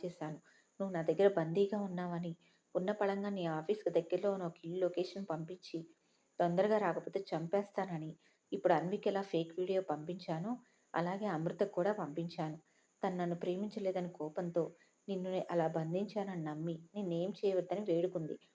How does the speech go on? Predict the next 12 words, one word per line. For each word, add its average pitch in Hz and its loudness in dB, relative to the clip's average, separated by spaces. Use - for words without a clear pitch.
కానీ 185 0
నేను 196 0
వినకుండా 175 0
కాల్ 170 -2
కట్ 180 -6
చేశాను. 160 -4
ఈ 185 -4
విషయం 180 0
ఎవరికైనా 170 0
చెప్తే 175 -2
మీ 170 0
బావని 160 -2